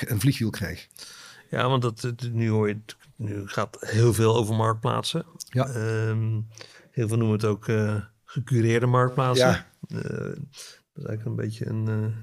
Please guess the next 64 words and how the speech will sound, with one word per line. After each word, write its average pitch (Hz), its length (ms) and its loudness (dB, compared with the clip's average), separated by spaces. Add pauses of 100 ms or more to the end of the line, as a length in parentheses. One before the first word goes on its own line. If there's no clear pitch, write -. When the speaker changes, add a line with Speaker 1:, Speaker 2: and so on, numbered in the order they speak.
(120)
Speaker 2:
tegenstrijdigheid 120 640 6
Speaker 1:
Ja, 175 40 12
Speaker 2:
naar 185 80 10
Speaker 1:
dat - 100 12
is 143 60 10
Speaker 2:
mijn 175 140 10
Speaker 1:
een 190 40 12 (100)
Speaker 2:
gevoel. 190 100 10
Speaker 1:
beetje, 180 180 8
dat, 190 160 8
ik, 185 80 8
voor 180 160 6
mij 208 180 10
is 156 100 10
dat 170 140 12
dus 160 120 6
niet 165 160 8
een 147 100 6
echt - 220 0
platform, 135 560 8
hè? - 100 2
Speaker 2:
Nee, - 220 4
Speaker 1:
Je, 139 180 4
Speaker 2:
nee. 147 120 6
Speaker 1:
je, 135 360 2
het 156 140 2
heeft, 170 300 6
het 160 100 2
kan 202 200 8
wel 151 160 10
zin 156 180 8
hebben 147 220 8
om 143 60 6
het 123 80 6
te 113 80 0
doen, 165 180 8
maar 147 100 8
het 120 100 6
is 120 60 2
niet 139 140 4
een 110 100 6
platform. 90 560 2 (380)
Speaker 2:
Nee, 110 160 -6
Speaker 1:
Kijk, 107 120 0
Speaker 2:
niet. 110 100 2
Speaker 1:
als 147 160 4
je, 147 180 8
als 156 140 2
je 143 60 6
een 120 80 6
platform 185 440 8
bent, 185 460 4
dan 135 160 4
faciliteer 151 560 6
je 147 100 8
vraag 120 300 2
en 123 100 2
aanbod. 95 440 -2 (360)
En 127 80 2
dat 123 100 6
doe 170 100 12
je 143 80 12
heel 156 260 10
open. 135 260 6